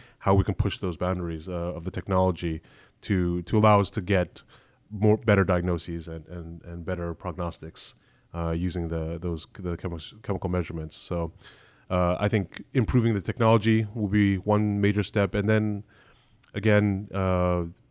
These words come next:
being able to translate this technology, apply it in different diseases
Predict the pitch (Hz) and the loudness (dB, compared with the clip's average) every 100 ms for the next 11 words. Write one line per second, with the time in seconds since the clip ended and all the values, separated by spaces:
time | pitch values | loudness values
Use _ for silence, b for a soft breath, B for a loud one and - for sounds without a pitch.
0 | - 120 110 104 - 110 110 110 101 95 | 2 2 2 -2 -2 2 2 4 0 -2
1 | - 101 104 98 95 95 95 95 - - | -6 -6 0 2 2 0 0 -2 -4 -4
2 | - 107 107 104 92 95 90 85 113 - | 2 4 6 4 0 -4 -8 -2 -2 0
3 | 104 92 90 101 90 95 87 | -2 -2 0 0 2 0 0